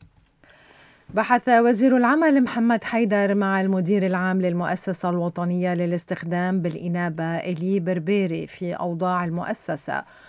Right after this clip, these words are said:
وعرض مع نقيب الصيادلة جو سلوم أوضاع قطاع الدواء.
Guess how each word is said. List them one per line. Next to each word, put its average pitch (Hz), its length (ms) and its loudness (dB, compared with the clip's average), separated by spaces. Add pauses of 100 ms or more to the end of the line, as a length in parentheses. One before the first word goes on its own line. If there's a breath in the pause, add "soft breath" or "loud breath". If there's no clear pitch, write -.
(160 loud breath)
وعرض 180 600 2
مع 202 340 0
نقيب 170 420 -4
الصيادلة 170 720 -4
جو 170 180 -6
سلوم 180 560 -4 (360 loud breath)
أوضاع 269 580 2
قطاع 185 500 -2
الدواء. 160 480 -4